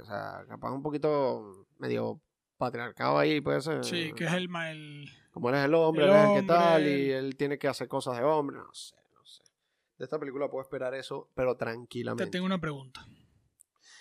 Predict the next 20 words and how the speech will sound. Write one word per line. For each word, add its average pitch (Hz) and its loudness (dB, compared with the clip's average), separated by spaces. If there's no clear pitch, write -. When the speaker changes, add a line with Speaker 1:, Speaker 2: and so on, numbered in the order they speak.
Speaker 1:
Eh, 415 4
yo 185 4
capaz 156 2
te 156 0
tengo 160 -6
una 165 -2
respuesta. 151 -2
Speaker 2:
¿Sabes 226 4
que 269 6
en 196 6
dos 202 4
momentos 226 4
de 214 2
la 196 4
película, 185 -4
en 180 -12
la 170 -8
primera, 196 4
el 190 -4
mayor, 190 2